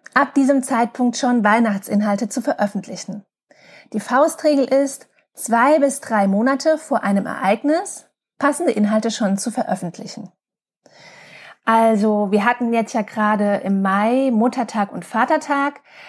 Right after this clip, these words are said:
Da wäre dann sozusagen der richtige Zeitpunkt gewesen, um zu veröffentlichen, so Anfang März.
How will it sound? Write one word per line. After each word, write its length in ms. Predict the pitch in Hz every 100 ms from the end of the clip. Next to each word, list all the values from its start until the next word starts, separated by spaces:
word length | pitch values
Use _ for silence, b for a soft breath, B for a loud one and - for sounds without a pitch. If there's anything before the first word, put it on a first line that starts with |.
| B
Da 240 | 220 226 214
wäre 300 | 214 233 233
dann 160 | 214
sozusagen 680 | 208 233 233 208 208 214 214
der 140 | 196 247
richtige 340 | 262 262 226
Zeitpunkt 460 | - 220 220 226 214
gewesen, 320 | 196 214 220
um 140 | 196
zu 140 | - 196
veröffentlichen, 760 | - 311 302 247 247 247 240 B B B
so 300 | 202 220 214
Anfang 480 | - 202 202 269 233
März. 500 | 170 - - -